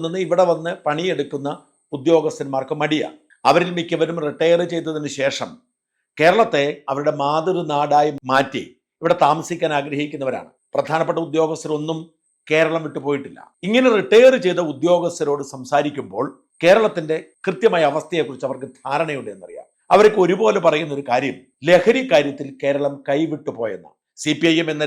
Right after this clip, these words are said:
രാഷ്ട്രീയ പാർട്ടി അധികാരത്തിൽ വന്നതിന് ശേഷം എസ് എഫ് ഐയും ഡി വൈ എഫ് ഐയും ഒക്കെ മൊത്തക്കച്ചവടക്കാരും ചില്ലറ കച്ചവടക്കാരുമായി മാറിയതോടെ, താഴത്തെ തട്ടിലുള്ള പാർട്ടിയുടെ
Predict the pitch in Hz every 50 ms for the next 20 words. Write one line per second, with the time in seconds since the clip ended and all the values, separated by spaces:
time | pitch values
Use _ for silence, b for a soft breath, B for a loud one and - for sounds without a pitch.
0 | 147 143 139 139 - - 156 139 147 135 - 131 127 127 - 151 160 139 127 127
1 | 143 151 147 160 156 151 156 156 151 143 135 127 127 131 139 131 139 135 120 -
2 | 117 113 110 - - 135 - 90 - _ _ _ _ - 139 143 - 175 170 -
3 | 170 165 165 165 160 143 147 160 160 165 165 165 156 160 - 160 160 156 139 135
4 | 135 - 131 107 - - _ _ _ _ _ _ _ _ - 165 - 233 240 220
5 | 202 - 185 165 160 165 160 165 151 151 156 156 147 - 151 151 170 170 170 170
6 | 165 - 160 151 151 151 147 151 139 139 131 131 131 135 135 131 131 135 143 147
7 | 139 131 - 87 85 90 120 160 - _ _ _ _ _ _ _ 165 165 190 220
8 | 226 240 226 226 202 180 - - 165 165 165 165 170 170 151 156 151 - 185 165
9 | 165